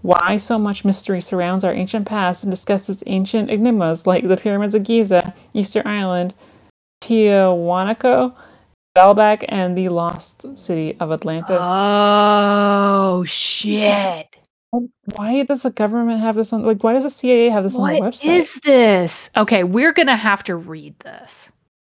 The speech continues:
Speaker 2: 'Cause the, it, this is connecting, it says, "After this tumble, we join Noah, Adam and Eve, Atlantis, Mu, and Olympus, and Jesus joins Osiris, Terra, Zeus, and Vishnu." What the fuck is happening?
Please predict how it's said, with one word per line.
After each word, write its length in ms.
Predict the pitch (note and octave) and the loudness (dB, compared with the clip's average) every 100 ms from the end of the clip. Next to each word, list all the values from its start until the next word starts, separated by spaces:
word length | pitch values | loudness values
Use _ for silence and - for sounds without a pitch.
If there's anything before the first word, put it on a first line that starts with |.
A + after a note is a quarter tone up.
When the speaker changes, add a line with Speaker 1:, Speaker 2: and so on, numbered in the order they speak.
| _ _ _ _ _ _ - | _ _ _ _ _ _ -4
Speaker 2:
'Cause 180 | A#3 | -2
the, 240 | - B3+ - | 2 2 2
it, 200 | - A3 | -2 0
this 240 | E4 - | 0 0
is 120 | F4 | -2
connecting, 880 | - C4 A#3 G#3 - A#3 G#3 G3 G3 - | -2 -2 0 0 -2 -2 -2 -2 -4 -4
it 140 | A#3 | -4
says, 360 | C4 A3+ G3+ F3+ - | 0 2 2 -2 -2
"After 320 | B3+ C4+ D#4+ | -2 0 -2
this 200 | C#4+ A3+ | -2 -4
tumble, 340 | - A#3+ A3 | -4 -4 -2
we 140 | G3 F#3+ | -2 -2
join 380 | G#3 F#3+ F3+ | -2 0 0
Noah, 380 | F#3 F#3+ A3 C4+ - | 2 4 4 2 2
Adam 380 | F#3+ F#3+ G#3 A3+ | 0 0 0 -2
and 160 | A#3+ A3+ | -4 -6
Eve, 440 | G#3 G3 F#3+ F#3+ - - _ - | -8 -6 -4 -6 -10 -20 _ -6
Atlantis, 840 | G#3+ - G3+ A3 B3 A#3+ C#4 B3+ | -6 -4 -4 -2 -2 0 -2 0
Mu, 400 | G3 G#3+ A3 A3+ A3 | 0 2 2 0 -2
and 120 | G3 | -2
Olympus, 560 | F#3 F3+ A3+ A#3 F#3 F3 | -2 0 -2 0 -4 -4
and 180 | F#3+ F3+ | -8 -8
Jesus 460 | F3+ G#3+ A3 A#3+ | -6 -4 -4 -6
joins 320 | - G#3+ G3 F3+ | -6 -6 -4 -6
Osiris, 840 | F3 - - F#3+ A3+ B3+ B3+ - - _ _ - | -8 -10 -6 -4 0 -2 -2 -8 -16 _ _ 0
Terra, 880 | F3+ F#3+ F#3 G3 A3+ A#3+ A#3+ B3 - G#3+ | 2 2 2 4 6 6 4 2 -2 -6
Zeus, 420 | F3+ G3 A3 G#3+ | -2 -2 -2 -2
and 260 | G3+ F3+ D#3 | -4 -4 -2
Vishnu." 580 | G3 A3 - E3 C#3 - | -2 -2 -6 -10 -12 -18
What 200 | - - | -20 -20
the 80 | - | -20
fuck 380 | - - - - | -20 -20 -20 -16
is 100 | - | -16
happening? 440 | - - - - | -14 -18 -18 -20